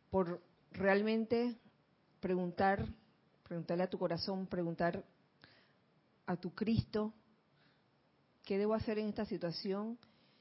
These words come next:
Y lo lindo es cuando, cuando la directriz que, que te dan coincide perfectamente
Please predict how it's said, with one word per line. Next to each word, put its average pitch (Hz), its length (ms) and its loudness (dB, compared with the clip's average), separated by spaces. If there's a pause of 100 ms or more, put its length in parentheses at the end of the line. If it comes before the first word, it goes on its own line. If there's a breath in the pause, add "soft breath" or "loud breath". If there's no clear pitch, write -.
(360 soft breath)
Y 208 100 0
lo 202 140 8
lindo 247 680 4
es 190 120 -2
cuando, 196 640 2 (840)
cuando 180 460 4
la 185 120 6
directriz 180 600 0
que, 285 180 -2 (120)
que 190 100 -4
te 180 180 0
dan 208 420 0 (540 soft breath)
coincide 196 760 2
perfectamente 208 1080 -4